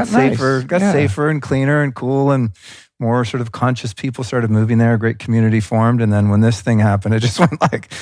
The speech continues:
Speaker 2: totally haywire. And the whole state is being, I don't know if it's even being run. It's just being run into the ground. And it's such a beautiful, special place with such incredible people. But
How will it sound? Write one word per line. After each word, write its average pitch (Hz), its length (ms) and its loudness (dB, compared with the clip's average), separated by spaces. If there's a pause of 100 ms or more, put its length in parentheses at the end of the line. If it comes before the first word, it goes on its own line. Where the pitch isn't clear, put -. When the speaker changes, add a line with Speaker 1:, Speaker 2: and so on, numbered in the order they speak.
(240)
Speaker 2:
totally 139 380 2
haywire. 131 640 2 (600)
And 135 140 2
the 123 60 2
whole 151 160 0
state 147 320 -2
is 120 140 -2
being, 110 500 -2 (100)
I 120 100 -2
don't 123 120 2
know 104 320 -2
if 107 160 -6
it's 104 140 -6
even 117 240 0
being 101 200 0
run. 120 280 2
It's 101 120 0
just 107 160 -6
being 113 180 0
run 113 180 2
into 107 200 0
the 101 120 -2
ground. 107 460 2
And 107 340 -4
it's 95 120 -2
such 131 200 -4
a 117 60 0
beautiful, 107 420 -2
special 104 360 -4
place 117 360 -2
with 90 100 -4
such 98 220 -4
incredible 101 460 -2
people. 123 360 -2
But 92 260 0